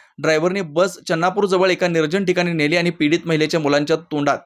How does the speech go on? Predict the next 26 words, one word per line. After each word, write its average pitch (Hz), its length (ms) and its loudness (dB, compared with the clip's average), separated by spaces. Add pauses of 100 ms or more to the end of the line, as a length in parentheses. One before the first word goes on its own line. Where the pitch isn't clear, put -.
(260)
कापडाचा 156 380 0
बोळा 156 240 2
कोंबून 175 300 -4
हातपाय 143 260 -2
बांधले. 127 280 -6 (360)
मुलांचे 170 320 0
हात 180 100 2
बांधून 180 380 -2
त्यांच्या 175 260 -2
आईवर 165 260 2
त्यांच्यासमोर 160 540 -2
सामूहिक 151 360 -2
बलात्कार 147 320 0
केला. 127 200 -8 (380)
काही 165 160 2
वेळानं 180 260 2
शेतात 190 320 -2 (100)
काम 190 140 0
करणाऱ्या 180 420 0
शेतकऱ्यांनी 175 400 -2
येऊन 165 200 4
महिलेला 160 340 2
वाचवलं. 160 460 0 (300)
त्यांनी 165 160 -2
चालक 170 420 0
प्रकाश 180 400 -2